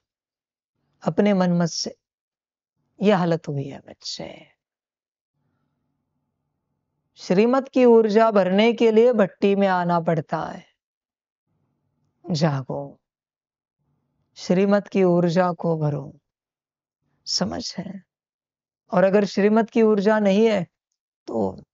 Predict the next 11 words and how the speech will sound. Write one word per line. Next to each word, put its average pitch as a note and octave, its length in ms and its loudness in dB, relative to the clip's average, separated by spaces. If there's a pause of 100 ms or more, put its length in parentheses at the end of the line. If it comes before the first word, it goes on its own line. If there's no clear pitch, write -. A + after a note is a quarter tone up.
(400)
क्या G3+ 180 0
कर A3+ 220 -2
पाओगे? C#3+ 640 -12 (2500)
कैसे G3+ 340 0
बच्चे A#3 320 -2
तुम्हारी F3 500 -2 (1600)
सारी F3 420 -2
सूक्ष्म F3+ 400 -6
और F3 180 -2
स्थूल F#3+ 380 -2
कर्मेंद्रियां E3+ 760 0